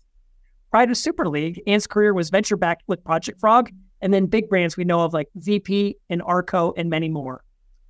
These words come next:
Ann's journey has not gone unnoticed and has been recognized by recently Forbes fifty Over fifty Award, Ad Age Leading Women of twenty twenty-two,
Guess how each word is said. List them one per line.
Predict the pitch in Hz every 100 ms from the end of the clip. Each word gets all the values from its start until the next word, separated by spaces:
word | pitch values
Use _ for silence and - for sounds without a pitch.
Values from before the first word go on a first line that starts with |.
| _ _ _ _ _
Ann's | 196 226 233
journey | 254 262 214
has | 196
not | 196
gone | 196 196 -
unnoticed | 190 190 190 160 - - _ _
and | - 202
has |
been | 196 190
recognized | 214 202 180 170
by | - 156 160 185
recently | 175 214 214 160 160 - _
Forbes | 214 208 185 175 - -
fifty | 214 214 226
Over | 214 196
fifty | - 240 - 165
Award, | 139 143 160 180 - _ _ _ _ _ _
Ad | 180 202 202
Age | 180 165 - 175
Leading | 202 214 202 -
Women | 196 208 196
of | 165
twenty | - 196 196
twenty-two, | - 170 156 - 175 202 196